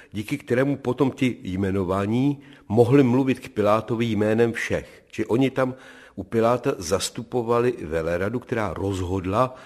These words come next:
že Ježíš musí zemřít, i když to zařídil velekněz, aby takhle rozhodla. Ale přesto je něco jiného, když reprezentují celou veleradu, to mi připadá důležité, tedy včetně i třeba farizeů,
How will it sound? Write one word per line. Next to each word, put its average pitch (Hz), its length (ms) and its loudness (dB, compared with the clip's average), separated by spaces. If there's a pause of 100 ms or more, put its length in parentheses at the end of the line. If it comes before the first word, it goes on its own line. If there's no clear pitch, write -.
(120)
že 101 140 0
Ježíš 98 460 0
musí 101 320 -4
zemřít, 85 440 -4
i 147 80 4
když 98 260 0 (520)
to - 300 -4 (140)
zařídil 92 540 0
velekněz, 104 520 4
aby 78 180 -4
takhle 78 280 0
rozhodla. 80 420 -2
Ale 95 220 0 (240)
přesto 143 420 2 (260)
je 113 280 4
něco 110 300 2
jiného, 117 400 6
když 120 240 2
reprezentují 113 600 -2
celou 147 460 2
veleradu, 92 600 2
to - 200 -6
mi 107 120 2
připadá 113 360 -2
důležité, 92 640 -2
tedy 110 200 2
včetně 107 380 -2
i 104 140 -4
třeba 98 240 -8
farizeů, 82 720 -4